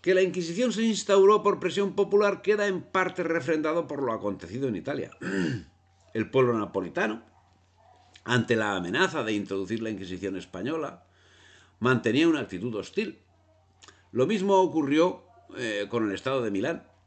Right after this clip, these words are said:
Aquí hubo repetidos intentos de imponer la Inquisición, pero todos ellos chocaron con las reacciones hostiles de la ciudad. El más importante tuvo lugar en mil quinientos sesenta y tres. Felipe segundo decidió introducir en Milán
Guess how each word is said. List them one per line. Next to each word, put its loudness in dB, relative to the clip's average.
Aquí -2
hubo 0
repetidos -2
intentos -4
de -4
imponer -6
la -4
Inquisición, -8
pero -2
todos -2
ellos -2
chocaron -4
con -8
las -4
reacciones -6
hostiles -4
de -4
la -6
ciudad. -12
El -6
más -4
importante -4
tuvo -2
lugar 2
en -4
mil -4
quinientos -6
sesenta -10
y -6
tres. -4
Felipe -8
segundo -2
decidió -4
introducir -2
en -2
Milán -4